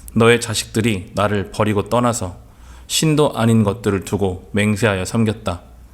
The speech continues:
내가 그들을 배불리 먹여 놓았더니 그들은 창녀의 집으로 몰려가서 모두가 음행을 하였다. 그들은 살찌고 정욕이 왕성한 순말과 같이 되어서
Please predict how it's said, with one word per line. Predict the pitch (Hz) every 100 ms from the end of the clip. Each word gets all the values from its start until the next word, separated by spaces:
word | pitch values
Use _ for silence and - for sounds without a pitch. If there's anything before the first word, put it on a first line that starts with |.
| - - - -
내가 | 113 113 113
그들을 | 113 123 113 90
배불리 | 113 110 113 104
먹여 | 98 101 110
놓았더니 | 98 98 - 87 95 90 - - - - -
그들은 | - 101 107 92 85
창녀의 | - 147 143 131 127
집으로 | - 101 98
몰려가서 | 90 98 101 101 92 92 107 98 - -
모두가 | 104 98 95 95 -
음행을 | 107 104 95 92
하였다. | 107 98 92 87 - - - - - - - - -
그들은 | 117 123 123 101 107 -
살찌고 | - - 143 131 131 110 90 -
정욕이 | - 113 110 104 101 92
왕성한 | 98 101 104 117 110 104
순말과 | - 147 143 123 120
같이 | 98 - 101
되어서 | 98 92 101